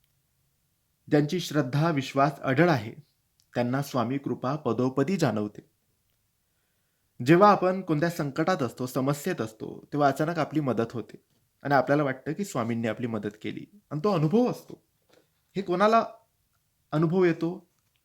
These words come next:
ज्याचा संपूर्ण विश्वास स्वामींवर आहे. आणि हे का होतं?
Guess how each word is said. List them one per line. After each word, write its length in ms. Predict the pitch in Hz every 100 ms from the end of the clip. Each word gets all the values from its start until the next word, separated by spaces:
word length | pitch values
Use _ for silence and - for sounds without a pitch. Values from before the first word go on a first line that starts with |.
| _ -
ज्याचा 220 | 127 135
संपूर्ण 400 | 147 135 127 147
विश्वास 480 | 147 117 - 139 151
स्वामींवर 420 | 131 113 113 107
आहे. 180 | 107 98 - _ _ _ _ _ _ _
आणि 140 | 131 170
हे 100 | 190
का 180 | - 185
होतं? 380 | 214 147 -